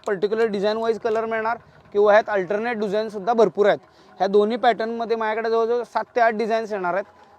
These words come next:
त्यात तुम्हाला कलरसुद्धा भरपूर मिळतील. त्यानंतर आपण थोडं हेवी रेंजमध्ये जाऊ. हा कतान सिल्क आला, हा शालू नाही आहे, सॅटि-, सॅटिन हा शालू आला, हा कतान सिल्क आला.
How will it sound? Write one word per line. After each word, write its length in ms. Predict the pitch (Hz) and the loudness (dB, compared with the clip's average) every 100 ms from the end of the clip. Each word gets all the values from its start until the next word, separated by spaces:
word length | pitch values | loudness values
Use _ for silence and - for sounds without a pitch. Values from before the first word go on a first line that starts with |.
| - | -8
त्यात 100 | 202 - | -6 -4
तुम्हाला 240 | 220 233 | 0 0
कलरसुद्धा 520 | 240 226 233 247 233 | 2 4 4 2 4
भरपूर 300 | 247 214 214 | 8 6 4
मिळतील. 280 | 202 156 151 151 | -2 -4 -6 0
त्यानंतर 360 | 220 233 233 | 2 2 2
आपण 240 | 240 226 247 | 2 2 2
थोडं 240 | 233 247 254 - _ | 2 2 0 -6 _
हेवी 180 | 214 233 | 6 8
रेंजमध्ये 460 | 254 240 220 208 175 | 8 6 2 2 2
जाऊ. 140 | 156 | 2
हा 100 | 156 202 | 0 4
कतान 300 | 240 - 262 | 6 6 4
सिल्क 260 | 269 269 226 | 2 0 2
आला, 160 | 165 | 2
हा 160 | 143 196 | 2 0
शालू 320 | 214 226 202 226 | 4 4 4 2
नाही 220 | 240 185 | 0 0
आहे, 100 | 147 - _ _ | -2 -8 _ _
सॅटि-, 500 | - 196 220 214 202 196 - - - | 0 2 0 -2 -4 -6 -14 -20 2
सॅटिन 420 | 214 190 254 277 - - | 2 4 0 -2 -6 0
हा 80 | 226 | 2
शालू 240 | 233 233 214 | 4 2 4
आला, 160 | 185 | 4
हा 100 | 180 | 2
कतान 360 | 233 226 226 240 | 0 -2 0 -2
सिल्क 280 | 240 233 190 | -2 -2 0
आला. 180 | 151 | -2